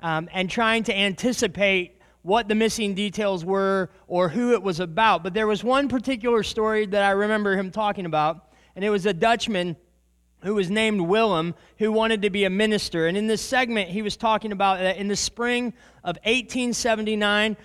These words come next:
there was a guy named Willem, and his passion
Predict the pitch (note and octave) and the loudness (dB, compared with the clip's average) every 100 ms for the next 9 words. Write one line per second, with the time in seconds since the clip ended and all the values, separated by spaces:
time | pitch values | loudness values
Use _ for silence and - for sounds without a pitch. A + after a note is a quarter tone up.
0 | - - G3 F#3 F#3+ G#3 G#3+ A3 G#3 F#3+ | -16 -4 -2 0 0 2 4 4 2 0
1 | F3+ A3 A3+ A3+ G3 F3+ - - A#3 A#3 | 2 2 2 2 0 -2 -6 -4 0 0
2 | A3+ G#3+ F#3 G3+ | 0 -4 -4 -4